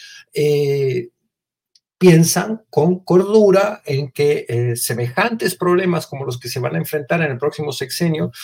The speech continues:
necesitan de una recuperación elemental del sentido de la cooperación. A esos son a los que yo con candor, pero con convicción, apelo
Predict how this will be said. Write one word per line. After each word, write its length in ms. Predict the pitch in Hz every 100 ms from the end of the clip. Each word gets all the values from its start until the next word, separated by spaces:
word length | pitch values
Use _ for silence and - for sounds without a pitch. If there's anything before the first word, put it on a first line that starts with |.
| - - - -
necesitan 760 | 147 131 135 226 226 - -
de 240 | 147 139 165
una 360 | 190 185 185 -
recuperación 680 | 147 - 151 156 - 208
elemental 460 | 220 180 143 135 208
del 140 | 180
sentido 400 | 139 139 127 170
de 60 | 151
la 120 | 127
cooperación. 720 | 135 120 123 127 - 196 160 -
A 100 | 151
esos 240 | 190 196
son 160 | 185 190
a 80 | 175
los 160 | 135
que 140 | - 135
yo 320 | 160 180 175 - - - _
con 360 | - 202 220 185
candor, 800 | 156 147 143 143 208 202 196 190 _ _ _
pero 440 | 190 208 190 185 -
con 280 | 202 208
convicción, 800 | 185 180 180 147 - 170 160 165 _ _
apelo 680 | - 127 - 156 156 151 -